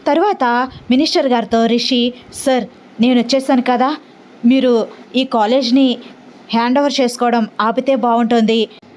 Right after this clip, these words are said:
మా తాతగారు స్థాపించిన ఈ కాలేజ్ని మా డాడ్, మా పెదనాన్న ఇద్దరు కూడా వాళ్ళు ముందుకు తీసుకువెళ్ళారు. తర్వాత ఆ బాధ్యతల్ని నాకు అప్పచెప్పారు, నా ఆధ్వర్యంలో ముందుకు సాగింది.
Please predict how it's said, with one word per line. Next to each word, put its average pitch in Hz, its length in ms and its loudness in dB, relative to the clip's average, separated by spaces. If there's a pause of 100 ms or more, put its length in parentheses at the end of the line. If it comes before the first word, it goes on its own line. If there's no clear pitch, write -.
(160)
మా 254 100 0
తాతగారు 277 520 -2
స్థాపించిన 254 600 0
ఈ 233 180 2
కాలేజ్ని 220 720 0 (280)
మా 233 160 2
డాడ్, 220 360 -2 (220)
మా 240 80 2
పెదనాన్న 233 640 0 (100)
ఇద్దరు 240 320 0
కూడా 226 460 -2 (300)
వాళ్ళు 226 520 0
ముందుకు 226 260 2
తీసుకువెళ్ళారు. 214 800 -2 (280)
తర్వాత 262 360 0
ఆ 233 140 0
బాధ్యతల్ని 226 720 0 (100)
నాకు 262 260 -2
అప్పచెప్పారు, 220 720 -2 (300)
నా 233 120 2 (120)
ఆధ్వర్యంలో 233 720 2 (500)
ముందుకు 262 280 2
సాగింది. 226 640 0